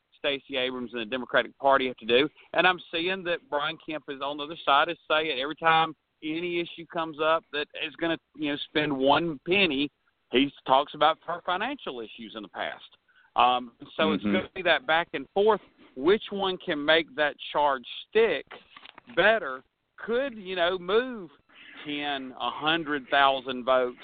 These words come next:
Speaker 1: you know, and not, not a big chunk of the electorate, but if the race gets super close, whoever can move that, or can you disaffect the other side to where, you know, if, if particularly Republicans are disaffected because of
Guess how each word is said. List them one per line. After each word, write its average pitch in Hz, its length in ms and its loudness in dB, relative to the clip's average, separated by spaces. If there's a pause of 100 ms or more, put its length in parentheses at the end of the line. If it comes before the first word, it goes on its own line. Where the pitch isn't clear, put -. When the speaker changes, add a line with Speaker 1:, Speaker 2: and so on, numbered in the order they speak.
Speaker 1:
you 139 100 -8
know, 123 300 -2 (300)
and 135 440 -10
not, 196 300 4
not 196 440 -2
a 123 120 -2
big 160 360 2 (100)
chunk 147 220 -4
of 135 80 -6
the 123 60 -4
electorate, 120 600 -6
but 139 220 0
if 151 200 -8
the 143 80 -2
race 147 260 4 (100)
gets 131 180 -10 (100)
super 143 280 -4
close, 196 440 0 (520)
whoever 208 420 0
can 143 220 -8
move 185 240 0
that, 165 180 2 (100)
or 233 340 4 (320)
can 190 160 -4
you 175 260 -10 (280)
disaffect 165 760 2
the 135 140 -2
other 135 160 0 (100)
side 139 340 6
to 127 60 -4
where, 127 400 0 (320)
you 131 140 -4
know, 127 160 4
if, 117 100 2
if 120 160 -2 (300)
particularly 147 320 0
Republicans 147 580 0
are 120 80 -8
disaffected 131 880 -6
because 123 380 -2
of 107 100 -4